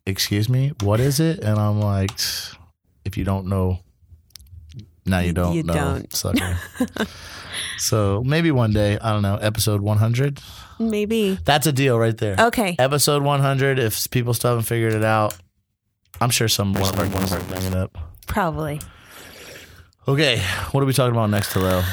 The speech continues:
Speaker 2: Um, we're gonna talk about why it sucks to be a cook during the holidays.
Speaker 1: Why does it suck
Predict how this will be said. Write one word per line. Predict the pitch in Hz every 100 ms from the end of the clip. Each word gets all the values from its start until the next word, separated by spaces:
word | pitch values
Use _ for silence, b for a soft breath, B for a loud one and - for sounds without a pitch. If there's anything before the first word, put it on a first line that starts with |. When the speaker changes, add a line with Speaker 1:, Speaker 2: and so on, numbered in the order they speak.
| B B -
Speaker 2:
Um, | 269 285 277 247
we're | 262
gonna | 320
talk | 311 294
about | 247 240 208
why | 214 220
it | 262 -
sucks | - 233 - -
to | 226
be | 208
a | 196
cook | - 220 226 - - 185 -
during | 196 185 185
the | 180
holidays. | 170 156 143 127 - 139
Speaker 1:
Why | 160 311 156
does | 160 175
it | 160 -
suck | - 85 78